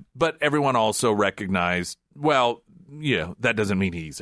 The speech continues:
actually in charge of it, but okay, he wants to believe that. Fine, what harm is he doing? With the internet, what has occurred is these people would go online and realize that there are others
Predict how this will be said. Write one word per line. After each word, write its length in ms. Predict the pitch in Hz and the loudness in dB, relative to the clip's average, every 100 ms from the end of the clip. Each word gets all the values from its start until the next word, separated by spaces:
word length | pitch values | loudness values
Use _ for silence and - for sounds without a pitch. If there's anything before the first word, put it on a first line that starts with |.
| - | -4
actually 480 | 85 - - 71 | -4 -4 -6 -6
in 120 | 71 82 | -8 -4
charge 360 | 139 123 117 | 0 0 0
of 120 | 131 | 0
it, 100 | 135 | 0
but 220 | - 170 160 | 0 0 0
okay, 320 | 170 117 101 | 0 0 0
he 60 | 131 | 0
wants 180 | 123 | -2
to 80 | - | -2
believe 220 | 107 98 | 0 0
that. 180 | 87 87 | 0 -2
Fine, 260 | - 104 101 | 0 0 0
what 120 | 101 | 0
harm 260 | - 123 104 | 0 -2 -2
is 120 | 76 | -6
he 60 | |
doing? 220 | 71 - - _ - - - - _ _ _ _ _ _ _ _ _ _ _ _ _ _ - _ - | -12 -14 -16 _ -20 -20 -20 -20 _ _ _ _ _ _ _ _ _ _ _ _ _ _ -20 _ -2
With 200 | 139 135 | 0 2
the 220 | 139 131 | 4 4
internet, 600 | 165 226 180 87 73 165 _ _ _ _ _ _ _ _ _ 110 | 4 2 2 0 0 -2 _ _ _ _ _ _ _ _ _ -2
what 160 | 135 | 0
has 160 | 135 117 | 2 0
occurred 680 | 104 - 107 82 87 98 - _ _ _ _ _ _ _ _ | -2 0 0 2 0 -2 -8 _ _ _ _ _ _ _ _
is 220 | 135 127 110 | -2 -2 0
these 260 | 139 135 | 0 0
people 460 | - 160 - 139 123 | -2 -2 0 0 2
would 280 | 123 117 117 | 2 0 0
go 240 | 127 143 | 2 2
online 800 | 143 139 123 123 120 95 90 98 - | 2 2 2 2 2 2 0 0 -2
and 560 | 135 160 156 117 107 104 _ _ _ _ _ _ - | -2 0 2 0 -2 -6 _ _ _ _ _ _ -8
realize 640 | 98 151 143 127 123 113 | -2 0 2 2 2 0
that 120 | 107 | 0
there 200 | 113 104 | 2 4
are 100 | 104 | 2
others 500 | 113 110 98 90 - | 2 2 0 -2 -6